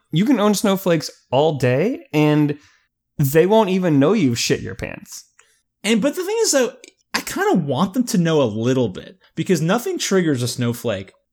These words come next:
Speaker 2: like the smell of my horrible, horrible butt stank.
Speaker 1: And that's why Me Diapies includes a valve.
Speaker 2: Really?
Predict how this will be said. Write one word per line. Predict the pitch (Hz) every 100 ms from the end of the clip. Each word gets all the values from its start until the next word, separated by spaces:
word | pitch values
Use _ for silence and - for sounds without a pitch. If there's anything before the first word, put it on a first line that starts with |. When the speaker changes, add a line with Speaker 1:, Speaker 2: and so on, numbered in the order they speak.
| -
Speaker 2:
like | 131
the | 123
smell | 123 139 127
of | 110 101
my | 110 104 95 _
horrible, | - - - 170 135 107 107
horrible | 113 107 95 95 92 -
butt | 110
stank. | - - - - _ _ _
Speaker 1:
And | 160 170
that's | 160 220 -
why | 143 101 80 156 -
Me | 139 147
Diapies | 131 127 151 147
includes | 143 147 151
a | 156
valve. | 151 226 - - - _ _ -
Speaker 2:
Really? | - 392 440 104